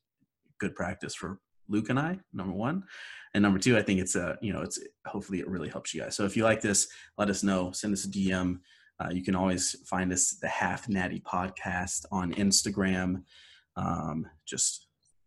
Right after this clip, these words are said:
straight out. Uh, you can find Luke on Instagram. You can find me on Instagram. Uh, so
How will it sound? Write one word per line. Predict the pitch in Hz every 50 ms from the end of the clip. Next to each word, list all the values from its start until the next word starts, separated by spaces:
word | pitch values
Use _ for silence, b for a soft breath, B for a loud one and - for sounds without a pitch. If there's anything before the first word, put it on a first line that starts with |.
| _ _
straight | - - - - - - - - 90 87 98 95 95 87
out. | 87 85 92 76 - - - - - -
Uh, | 92 82 78
you | 87 -
can | - 90 90
find | - 90 87 87 85 90 92 -
Luke | - 98 98 101 101 95 101
on | 95 92
Instagram. | 90 92 92 92 - - 92 87 90 92
You | 90 85
can | 78
find | - - 64 60 60
me | - 101 113 110
on | 104 87
Instagram. | 92 98 95 - - 95 95 87 90 90 87 90 - B B B B B B B B B B
Uh, | - 78 69 67 73 69
so | - - 76 69 69